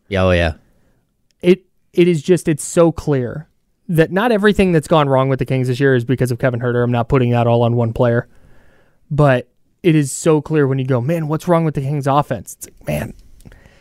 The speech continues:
Speaker 2: you got a guy who's a career forty plus percent three-point shooter shooting it, like, sub thirty-five percent.
Speaker 1: Yeah.
Speaker 2: And when he is connecting, it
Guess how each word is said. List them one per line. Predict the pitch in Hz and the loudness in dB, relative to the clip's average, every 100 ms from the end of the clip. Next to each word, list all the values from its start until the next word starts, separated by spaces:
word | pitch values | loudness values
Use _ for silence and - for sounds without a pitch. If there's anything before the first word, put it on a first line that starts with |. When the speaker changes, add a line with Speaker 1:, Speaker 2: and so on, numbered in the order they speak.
| _ - | _ -8
Speaker 2:
you | |
got | 147 147 | -2 0
a | |
guy | 143 151 151 | 2 4 4
who's | 139 | 2
a | 131 | 0
career | - 151 143 | -2 0 0
forty | 139 170 151 143 | 0 0 0 2
plus | 156 139 | 0 -2
percent | - 139 147 139 | -4 -2 -2 -2
three-point | 143 - 151 151 | -4 0 -4 0
shooter | 175 175 175 - _ | 0 2 0 -4 _
shooting | - - 151 139 | -8 0 0 0
it, | 135 | -4
like, | 135 - | -8 -12
sub | - 165 139 | -2 -2 0
thirty-five | 151 139 135 120 | 0 0 -2 -4
percent. | - 127 - 165 _ _ _ _ _ _ - | -8 -12 -14 -18 _ _ _ _ _ _ -4
Speaker 1:
Yeah. | 101 - _ _ _ _ | -4 -4 _ _ _ _
Speaker 2:
And | 151 151 135 | 0 0 2
when | 139 131 | 0 -2
he | 127 156 | -2 0
is | 147 139 | 0 -2
connecting, | - 165 226 - 151 131 127 123 _ _ _ _ _ _ _ | 0 2 2 0 -2 0 -4 -8 _ _ _ _ _ _ _
it | 156 131 117 | -2 -2 -4